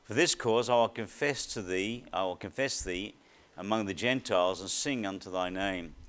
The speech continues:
And again he saith, Rejoice, ye Gentiles, and his people. And again, Praise the Lord, all ye Gentiles, and laud him, all ye people. And again Isaiah saith, There shall be a root out of Jesse, and he that shall rise to reign over the Gentiles,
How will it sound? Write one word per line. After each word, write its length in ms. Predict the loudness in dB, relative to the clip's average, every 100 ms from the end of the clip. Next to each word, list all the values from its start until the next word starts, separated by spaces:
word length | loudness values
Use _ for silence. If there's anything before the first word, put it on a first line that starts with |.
| -6
And 100 | -2
again 280 | 2 2
he 80 | 2
saith, 380 | 0 0 0 -2
Rejoice, 500 | -8 -2 2 2 0
ye 80 | -8
Gentiles, 640 | -6 -6 -4 -4 -2 -4
and 100 | -6
his 120 | -10 -10
people. 480 | -10 -10 -8 -10 -10 -20 -20 -10
And 120 | -2 0
again, 320 | 4 4 4
Praise 480 | 4 6 6 4 0
the 80 |
Lord, 400 | 0 4 4 6
all 180 | 6 4
ye 140 | 2 -2
Gentiles, 640 | 0 -2 2 4 4 2
and 240 | -4 -4
laud 280 | -2 -2 -2
him, 240 | -2 -4
all 400 | -4 -2 -2 -4 -8
ye 160 | -10 -10
people. 540 | -10 -12 -12 -14 -14 _ _ _ _ _ _ _
And 100 | -8
again 280 | 6 10 10
Isaiah 420 | 10 6 6 4
saith, 520 | 4 2 4 4 2 0
There 240 | 0 0
shall 260 | 0 -2 -2
be 160 | -2
a 60 | -4
root 360 | -2 -2 -2 -4
out 160 | -8
of 80 | -8
Jesse, 540 | -4 -2 -2 -4 -8 -12 -20 -20 _ _
and 80 | -12
he 200 | -6 0
that 200 | 0 0
shall 200 | -4 -8
rise 580 | -2 2 4 4 2 -2
to 80 | -8
reign 400 | -2 0 2 0
over 200 | 0 -2
the 100 | -6
Gentiles, 760 | -4 -2 -2 -2 0 0 -4